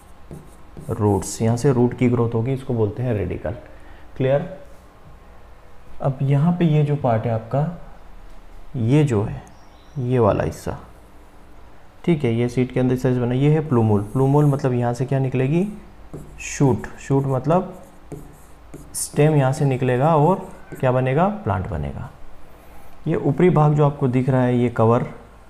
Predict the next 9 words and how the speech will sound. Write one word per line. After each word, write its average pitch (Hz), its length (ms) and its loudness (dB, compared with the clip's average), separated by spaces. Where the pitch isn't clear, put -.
आउटर 117 280 2
कवर, 123 240 0
उसको 127 320 -4
बोलते 113 320 0
हैं 131 80 0
सीड 120 260 -2
कोड 120 220 0
या 147 220 2
टेस्टा। - 460 -4